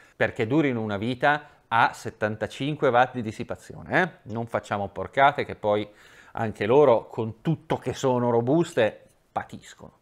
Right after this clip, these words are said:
Questa placca, io tutte le volte che la guardo, come dire, ho un tuffo al cuore. Ma io direi di mettere via queste cosucce per fare spazio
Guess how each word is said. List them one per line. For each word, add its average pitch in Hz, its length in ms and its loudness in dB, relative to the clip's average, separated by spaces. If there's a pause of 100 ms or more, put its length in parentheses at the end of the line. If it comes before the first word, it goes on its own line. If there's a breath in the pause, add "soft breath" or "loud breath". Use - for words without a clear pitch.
Questa 147 400 4
placca, 120 440 4
io 135 260 0
tutte 120 240 -4
le 110 80 4
volte 107 320 2
che 104 80 -4
la 113 100 4
guardo, 95 640 -2 (720)
come 95 220 -8
dire, 90 380 -6 (300 soft breath)
ho 135 200 4
un 131 240 -4
tuffo 104 340 -8
al 101 140 -2
cuore. 98 460 -10 (440)
Ma 214 120 0
io 262 100 2
direi 117 420 4 (320 loud breath)
di 170 120 -4
mettere 220 340 2
via 160 400 0 (260)
queste 175 600 0 (640)
cosucce 156 540 0 (340)
per - 200 4
fare 107 280 -2
spazio - 720 0